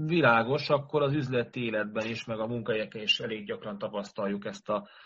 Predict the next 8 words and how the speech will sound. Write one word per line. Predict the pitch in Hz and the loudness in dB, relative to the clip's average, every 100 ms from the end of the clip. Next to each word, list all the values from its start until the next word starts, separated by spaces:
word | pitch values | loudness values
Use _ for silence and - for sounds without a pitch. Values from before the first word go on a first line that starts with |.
| - - | -20 -20
engedelmesség | - 113 107 110 107 107 - 110 101 | -10 -4 -2 -2 -2 -2 -4 -6 -6
kérdését, | 117 110 107 110 | -4 -2 -2 -4
meg | 107 | -6
annak | 113 104 | -4 -4
megtagadását, | 107 117 - 110 113 113 113 - 127 127 | -2 -4 0 0 4 4 4 2 0 0
ahhoz, | 120 135 143 143 | 0 2 0 -2
ahogy, | - 127 147 143 | -2 0 0 0
ö, | 147 143 | 0 0